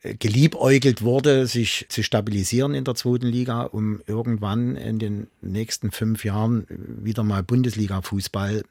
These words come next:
äh, in Dresden sehen zu können. Leider ist das nicht der Fall geworden und ich bedauere das eigentlich sehr, weil die Ansätze waren damals da. Und an was es dann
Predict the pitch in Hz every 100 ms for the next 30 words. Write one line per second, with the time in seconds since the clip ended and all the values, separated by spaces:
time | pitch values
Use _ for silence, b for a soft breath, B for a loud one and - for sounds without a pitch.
0 | _ - 87 85 104 98 95 110 - 107
1 | 101 78 80 104 104 98 90 113 120 95
2 | 110 131 _ _ 87 90 101 123 135 127
3 | - _ _ _ - 110 - 104 - -
4 | - - 107 110 110 - 95 92 98 117
5 | - _ - 92 104 127 127 123 - 104
6 | 101 95 - - - 107 - 104 90 120
7 | 123 110 92 - 101 117 113 98 - -
8 | 101 120 127 107 104 110 101 - - 117
9 | 123 117 - 95 95 120 113 107 117 104
10 | - 95 110 175 _ - 110 104 101 -
11 | 107 95 123 143 113 117 107